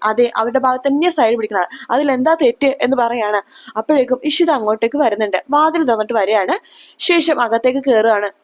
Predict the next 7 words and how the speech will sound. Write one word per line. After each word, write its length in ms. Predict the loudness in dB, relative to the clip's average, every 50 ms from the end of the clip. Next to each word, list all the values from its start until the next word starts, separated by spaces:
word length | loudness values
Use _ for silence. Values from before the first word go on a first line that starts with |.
| _ _ _ _ _ _ _ _ _ _ _ _ _ _ -20 -6
കേറുമ്പോ 400 | 0 2 4 4 4 2 0 0
തന്നെ 260 | -2 -2 -2 -2 -2 -4 -4 -8 -14 -20 -18 -8 -6
നമ്മുടെ 300 | -4 -2 0 0 0 0 0
ഇഷിതടുത്ത് 520 | -2 -4 -4 -2 0 0 0 0 0 0 0 -2 -4 -6
സ്വപ്നവലി 460 | -6 -6 -6 -4 -2 -2 0 2 2
പറയ-, 280 | 2 2 2 0 -2 -2
ഏ, 140 | -2 -2